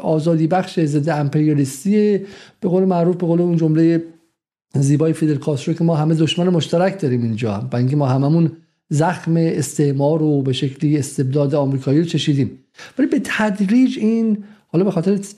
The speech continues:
اه، بخشی به خاطر جنگ عراق بود که باعث شد که حالا ایران از کشورهای اسلامی غیر شیعه و ضربه بخوره، محدود شه در منطقه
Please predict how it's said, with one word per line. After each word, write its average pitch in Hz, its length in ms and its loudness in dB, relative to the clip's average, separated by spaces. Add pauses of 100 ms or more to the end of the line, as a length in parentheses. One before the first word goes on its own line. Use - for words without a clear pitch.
(160)
اه، 156 280 0
بخشی 170 540 -2
به 180 100 0
خاطر 165 160 2
جنگ 190 320 2
عراق 170 400 0
بود 156 180 -2
که 143 360 0 (240)
باعث 143 200 0
شد 170 140 -2
که 170 120 -2
حالا 160 80 2
ایران 160 360 0
از 147 140 -2
کشورهای 151 460 0
اسلامی 156 720 2 (300)
غیر 139 300 2
شیعه 156 500 0
و 139 240 0 (400)
ضربه 135 300 0
بخوره، 160 500 0
محدود 135 480 -2
شه 190 120 0
در 175 120 0
منطقه 147 480 0